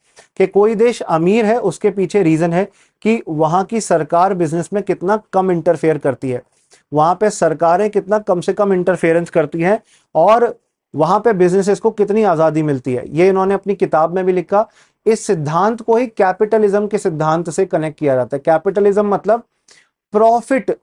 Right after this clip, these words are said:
लाभवादी सोच, प्रॉफिट सीकिंग थिंकिंग जो हमारी होती है कि सब कुछ प्रॉफिट है, प्राइवेट सेक्टर का काम है प्रॉफिट कमाना, प्रॉफिट को कमा के वापस बिजनेस में रीइन्वेस्ट करना।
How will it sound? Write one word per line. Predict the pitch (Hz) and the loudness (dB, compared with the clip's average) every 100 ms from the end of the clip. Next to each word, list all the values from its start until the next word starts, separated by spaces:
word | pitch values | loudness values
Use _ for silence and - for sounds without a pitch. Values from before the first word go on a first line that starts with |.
| _ _ 156 | _ _ -2
लाभवादी | 147 180 240 226 226 208 202 220 | 2 2 2 2 4 2 2 -2
सोच, | - 156 - | 0 0 -2
प्रॉफिट | - 180 190 254 240 | -2 0 0 0 -2
सीकिंग | - 208 226 226 220 - - | -2 -2 0 -2 -4 -12 -4
थिंकिंग | 185 190 220 208 | -2 2 2 2
जो | 190 | 2
हमारी | 170 160 | 2 0
होती | 160 139 139 | 0 -2 -4
है | 127 - _ _ _ _ - | -8 -10 _ _ _ _ 0
कि | 233 | 0
सब | 233 254 247 | 2 0 0
कुछ | 285 - | -2 -2
प्रॉफिट | 226 220 214 247 185 | 2 2 2 0 0
है, | - _ _ _ _ _ _ _ | -2 _ _ _ _ _ _ _
प्राइवेट | 175 185 220 262 - | 2 4 6 2 2
सेक्टर | 226 202 240 233 | -2 0 0 2
का | 226 | 2
काम | 220 226 226 | 2 2 2
है | 226 | 0
प्रॉफिट | 226 220 202 220 | 2 2 2 0
कमाना, | 214 196 202 214 220 | 0 0 0 0 0
प्रॉफिट | 214 196 196 214 | 0 0 0 -2
को | 233 | -2
कमा | 202 185 180 190 | -2 0 0 0
के | 220 | 0
वापस | 190 170 254 240 | 0 0 0 0
बिजनेस | 185 170 185 180 | 0 0 -2 -4
में | 208 190 | -2 0
रीइन्वेस्ट | 160 160 147 156 - | 0 0 -2 -4 -4
करना। | 139 123 120 | -6 -6 -12